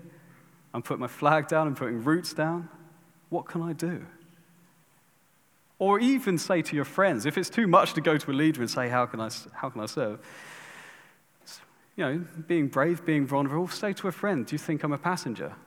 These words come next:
Do you think I'm a passenger in my faith, or do you think that I'm actually there looking to lead? Do you think I could lead?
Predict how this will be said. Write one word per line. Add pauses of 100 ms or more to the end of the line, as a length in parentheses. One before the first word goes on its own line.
(320)
Do
you
think
I'm
a
passenger
in
my
faith,
or
do
you
think
that
I'm
actually
there (280)
looking
to
lead?
Do
you
think
I
could
lead?